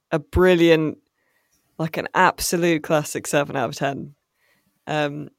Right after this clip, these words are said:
from about two thousand and two, three, I wanna say. Um, and it's ba-, it's sort of a strategy game where you are, like, the commander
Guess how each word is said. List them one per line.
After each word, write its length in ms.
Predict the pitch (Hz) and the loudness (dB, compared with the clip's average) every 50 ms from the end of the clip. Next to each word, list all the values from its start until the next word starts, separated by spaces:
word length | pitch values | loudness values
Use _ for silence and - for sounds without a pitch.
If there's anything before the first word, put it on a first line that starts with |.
| _ _ _ _ - | _ _ _ _ -18
from 280 | - - - 160 143 143 | -12 -8 -6 -6 -4 -4
about 420 | 151 156 175 160 160 160 - - | -2 2 4 4 4 4 2 -2
two 240 | - - 170 160 156 | -4 -2 -2 -2 0
thousand 580 | - 160 147 151 156 160 151 156 151 151 156 | 0 0 0 0 0 -2 -4 -6 -8 -6 -6
and 580 | 151 151 156 156 156 156 160 165 165 165 160 160 _ - | -6 -6 -8 -8 -8 -8 -8 -8 -8 -8 -10 -12 _ -12
two, 1000 | - - - - - 294 349 381 440 480 480 508 571 587 302 302 294 294 - 349 381 392 403 415 427 427 427 427 427 - - | -10 -10 -8 -2 2 4 6 6 6 4 2 0 -2 -4 -6 -6 -6 -6 -8 -8 -10 -14 -16 -16 -16 -16 -16 -18 -18 -18 -6
three, 480 | - - - - 415 - - - - 523 554 539 523 508 | -2 0 2 2 2 2 0 -2 -6 -6 -6 -4 -2 -2
I 60 | - | 0
wanna 180 | - 339 415 339 | 0 0 0 0
say. 360 | - - - - 427 440 - _ _ _ _ _ _ _ _ _ | 0 0 0 0 0 0 -2 _ _ _ _ _ _ _ _ _
Um, 460 | - 190 190 185 175 175 170 175 170 _ _ _ _ _ _ _ _ _ - | -4 -2 -2 -2 -2 -4 -6 -10 -12 _ _ _ _ _ _ _ _ _ -8
and 160 | 175 180 180 | -6 -4 -4
it's 140 | 175 - - | -4 -6 -4
ba-, 260 | - - - - - | 0 2 2 2 2
it's 140 | 190 190 - | 2 0 0
sort 140 | - 233 214 | 2 2 2
of 80 | 202 208 | 2 0
a 40 | |
strategy 480 | 202 - - 233 233 214 - - - 190 | -2 0 2 2 2 0 -2 -10 -8 -4
game 280 | 170 175 151 147 147 147 | 0 0 0 0 -2 -2
where 100 | 151 147 | -2 -2
you 500 | 151 160 156 175 175 175 170 170 170 160 | -4 -4 -6 -6 -6 -4 -4 -2 -2 -2
are, 340 | - - 156 147 147 147 143 | -2 0 0 2 2 2 0
like, 420 | 147 147 147 147 - - - - _ _ - | 0 -2 -4 -6 -8 -10 -18 -20 _ _ -4
the 180 | 156 151 143 | -2 -2 -2
commander 760 | 143 - - 151 156 151 151 147 147 143 - 131 131 131 127 | -2 -2 0 2 4 4 4 4 2 0 0 -2 -2 -2 -2